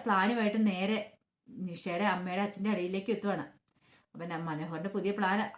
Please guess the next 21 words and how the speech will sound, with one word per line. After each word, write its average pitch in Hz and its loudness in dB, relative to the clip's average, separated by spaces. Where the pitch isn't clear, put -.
അധികം 254 0
ആരും 226 2
കല്യാണത്തിനൊന്നും 226 4
പങ്കെടുക്കല്ലേ, 214 2
അപ്പൊ 339 0
അതാണ് 247 4
അയാളുടെ 196 2
ആഗ്രഹം 185 2
എന്ന് 214 4
പറഞ്ഞ. 185 0
അങ്ങനെ 320 2
വന്നു 240 4
കഴിഞ്ഞപ്പോ 247 4
നിഷയുടെ 196 -4
അമ്മ 196 2
പറഞ്ഞു, 196 -2
"അയ്യോ, 170 -4
അവൾ 247 4
ഇവിടെ 285 4
ഇല്ലല്ലോ 240 4
മോളെ 208 6